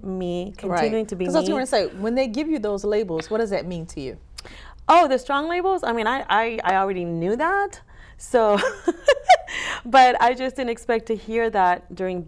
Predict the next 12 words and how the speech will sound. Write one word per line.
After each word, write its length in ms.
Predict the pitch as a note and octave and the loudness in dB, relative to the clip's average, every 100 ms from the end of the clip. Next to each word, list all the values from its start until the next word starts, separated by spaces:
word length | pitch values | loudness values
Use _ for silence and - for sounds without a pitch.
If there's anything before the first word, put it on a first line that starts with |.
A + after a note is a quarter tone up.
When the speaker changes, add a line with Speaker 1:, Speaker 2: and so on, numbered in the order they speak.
| - | -6
Speaker 1:
this 220 | F3+ F3+ | -6 -6
time, 480 | - E3+ - - - - - - - | -12 -14 -12 -14 -18 -20 -20 -20 -14
you 120 | G3 | -10
know, 200 | F3 F3 | -6 -4
and, 200 | F#3 F3+ | -4 -4
and 140 | - F#3+ | -4 -6
it 60 | |
just, 400 | G3 G#3 - - - - - - - | -4 -8 -10 -20 -20 -20 -20 -20 -20
it's 100 | - | -20
like, 160 | E3+ | -18
"Wow, 440 | A#3 D#4 F3+ E3+ - - - | -14 -12 -10 -12 -14 -20 -14
okay, 480 | A#3+ D4 D#4+ A3 | -10 -6 -6 -6